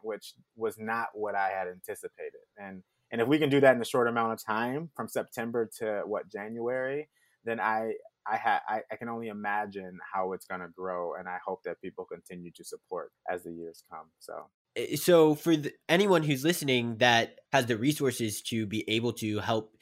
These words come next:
Speaker 2: and contribute to the scholarship program, where can they possibly donate and help out?
Speaker 1: Oh, thank you. Yeah, absolutely. Um, uh, we take donations year round, but, uh, you can either go to, uh, B A C, Broadway Advocacy Coalition's website. There's a drop-down menu for the scholarship,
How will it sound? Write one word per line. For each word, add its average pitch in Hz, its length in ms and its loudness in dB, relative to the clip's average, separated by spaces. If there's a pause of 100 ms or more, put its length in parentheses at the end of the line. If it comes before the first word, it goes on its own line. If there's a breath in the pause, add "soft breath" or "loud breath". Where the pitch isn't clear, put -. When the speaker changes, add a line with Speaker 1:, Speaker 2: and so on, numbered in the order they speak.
(160 soft breath)
Speaker 2:
and 113 120 -2
contribute 113 560 -2
to 113 340 -2
the 98 100 -2
scholarship 139 480 2
program, 104 420 0 (240 loud breath)
where 143 200 6
can 170 220 -2
they 131 280 4
possibly 123 480 0
donate 120 460 0
and 104 160 -2
help 113 220 -2
out? 123 280 4 (380)
Speaker 1:
Oh, 156 280 6
thank 156 220 -4
you. 90 100 -4
Yeah, 139 340 8
absolutely. 143 640 2
Um, 127 460 -4 (500)
uh, 127 100 4
we 151 160 4
take 156 320 6
donations 143 560 6
year 127 140 4
round, 113 420 2 (120)
but, 131 220 6
uh, 131 260 6 (100)
you 139 100 2
can 147 140 -2
either 151 260 0
go 135 360 4 (120)
to, 127 320 -2
uh, 117 280 4
B 127 240 -2
A 127 100 -2
C, 123 260 -6
Broadway 113 360 0
Advocacy 110 340 -4
Coalition's 107 500 -6
website. 117 560 -2
There's 98 280 -2
a 95 60 -4
drop-down 95 500 -4
menu 92 520 -6
for 98 100 -6
the 90 80 -8
scholarship, 101 560 -4